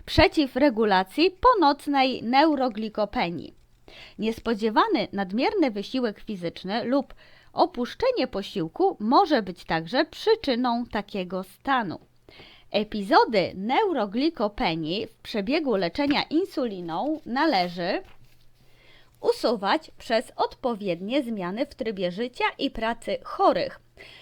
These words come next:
czasie i wielkości posiłków oraz w dawkach i rodzajach insuliny. Hipoglikemia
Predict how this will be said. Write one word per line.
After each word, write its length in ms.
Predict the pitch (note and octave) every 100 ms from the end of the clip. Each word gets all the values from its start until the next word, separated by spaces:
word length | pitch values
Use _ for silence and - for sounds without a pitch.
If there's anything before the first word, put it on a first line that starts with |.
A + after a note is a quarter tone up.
| - -
czasie 400 | E4 F#4 - G3+
i 180 | -
wielkości 680 | G#3+ F#3+ F#3 C4 C#4+ - D#3+
posiłków 760 | - F#3+ - F#3 E3+ - G4 - -
oraz 380 | A3 G3 F#3
w 60 | F#3+
dawkach 600 | D4 G#4+ - C#4+ D4 -
i 60 | F#3
rodzajach 640 | E3 E3+ B3+ B3 A3 -
insuliny. 640 | F#3+ F#3 G#3 F#3 D3+ B2 - - - - - - - - -
Hipoglikemia 1400 | - F#4 C5+ D#4 G#3 - F#3 A3+ - G#3 D#3+ D#3 E3